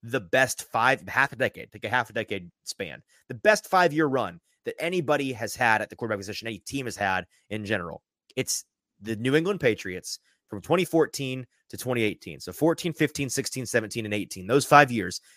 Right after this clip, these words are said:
they won the Super Bowl three times. They lost the Super Bowl once, and they had one A F C Championship game loss. In the past five years,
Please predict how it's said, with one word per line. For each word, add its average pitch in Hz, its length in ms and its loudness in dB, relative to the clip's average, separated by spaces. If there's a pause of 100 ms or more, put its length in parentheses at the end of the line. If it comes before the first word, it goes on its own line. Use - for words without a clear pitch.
(120)
they 120 160 2
won 135 340 2
the 196 80 -4
Super 170 200 2
Bowl 135 180 6
three 139 260 4
times. 98 500 -4 (300)
They 120 140 4
lost 147 500 4
the 127 80 -8
Super 120 200 -2
Bowl 104 200 4
once, 101 420 -2 (220)
and 120 140 -4
they 117 80 4
had 117 120 6
one 135 400 4
A 123 140 2
F 123 80 4
C 117 140 -4
Championship 98 520 -6
game 90 180 -8
loss. 73 420 -6 (1200)
In 151 60 -4
the 143 60 -4
past 165 280 2
five 156 180 -2
years, 151 380 -2